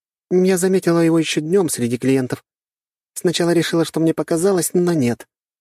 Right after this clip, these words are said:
Как знала, что не стоило связываться с этим делом». «Может быть, расскажешь? Так, чтобы не только тебе было понятно».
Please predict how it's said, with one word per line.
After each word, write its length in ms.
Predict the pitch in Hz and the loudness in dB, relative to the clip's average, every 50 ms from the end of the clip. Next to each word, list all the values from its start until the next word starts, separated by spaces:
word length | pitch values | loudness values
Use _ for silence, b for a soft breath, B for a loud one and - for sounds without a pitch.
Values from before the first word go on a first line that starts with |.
| _ _ _ _ _ _ _ _ | _ _ _ _ _ _ _ _
Как 200 | - - 208 180 | -4 -4 -2 -2
знала, 400 | 170 156 175 170 160 156 151 151 | -2 0 0 0 2 2 0 0
что 200 | 147 - - 160 | -2 -2 -2 -2
не 100 | 156 151 | 0 0
стоило 460 | 147 - - _ - 156 151 147 143 135 | -2 -4 -6 _ -2 0 0 0 0 -2
связываться 560 | - - - 151 135 - 139 131 - - 139 | -2 -2 -2 -2 -2 -2 -4 -4 -4 -4 -6
с 100 | - - | -6 -6
этим 280 | 139 - 139 139 139 | -4 -2 0 0 0
делом». 320 | 127 143 139 127 131 127 - _ _ _ _ _ _ _ _ _ _ _ _ _ _ _ _ _ _ _ _ _ _ _ _ _ _ - | 2 0 0 0 -2 -6 -8 _ _ _ _ _ _ _ _ _ _ _ _ _ _ _ _ _ _ _ _ _ _ _ _ _ _ -8
«Может 160 | 90 92 95 107 | -6 -6 -4 -4
быть, 160 | 113 - 123 | -4 -2 -2
расскажешь? 520 | 120 - - 143 151 147 123 90 - - _ _ _ _ _ _ _ _ _ _ _ _ _ _ _ _ - | -2 -2 -2 -2 -2 -2 -2 -6 -8 -12 _ _ _ _ _ _ _ _ _ _ _ _ _ _ _ _ -8
Так, 160 | 139 127 - | -8 -8 -6
чтобы 360 | - - 104 101 104 101 101 | -6 -4 -2 0 0 0 0
не 220 | 98 104 113 127 | 0 2 0 0
только 320 | 117 - 151 117 - - 95 | 0 0 -2 -2 -2 -4 -6
тебе 240 | - 113 120 139 104 | -4 -2 -2 0 0
было 200 | 82 87 85 - | -2 -4 -4 -4
понятно». 500 | - 113 113 98 82 - - 67 - | -2 -2 -2 -2 -2 -6 -10 -14 -16